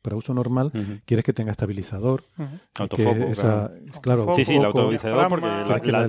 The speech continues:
Speaker 2: la llevas por,
Speaker 1: electrónica
Speaker 2: con la mano, ¿no? No, ti-, no usas trípode
Speaker 1: la usa,
Speaker 2: normalmente.
Speaker 1: claro, con la mano, quieres que estás sacando una foto en un cumpleaños de algo cercano, luego algo
Speaker 3: Muy
Speaker 1: lejano, entonces te
Speaker 3: rápido.
Speaker 1: interesa que
Speaker 2: Ujú.
Speaker 1: rápidamente se cambie y tal. Pero cuando haces astrofotografía, todo eso no te interesa.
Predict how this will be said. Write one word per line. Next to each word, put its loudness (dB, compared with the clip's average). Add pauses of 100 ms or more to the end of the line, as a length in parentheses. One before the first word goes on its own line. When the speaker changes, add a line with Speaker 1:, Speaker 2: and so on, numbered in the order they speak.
Speaker 2:
la 0
llevas 4
por, 2
Speaker 1:
electrónica 0
Speaker 2:
con 2
la 2
mano, 0
¿no? -4
No, -8
ti-, -8
no -2
usas -2
trípode 0
Speaker 1:
la 2
usa, -2
Speaker 2:
normalmente. 0
Speaker 1:
claro, 2
con -10
la -6
mano, 2
quieres 2
que 0
estás 0
sacando 2
una 0
foto 0
en -2
un -4
cumpleaños 0
de -2 (240)
algo 4
cercano, 2
luego 2
algo 0
Speaker 3:
Muy 0
Speaker 1:
lejano, 2
entonces 2
te -2
Speaker 3:
rápido. 0
Speaker 1:
interesa 0
que 0
Speaker 2:
Ujú. 0
Speaker 1:
rápidamente 0
se -6
cambie 0
y -2
tal. -2 (380)
Pero -2
cuando -4
haces 2
astrofotografía, 2
todo 2
eso -2
no 2
te 0
interesa. 2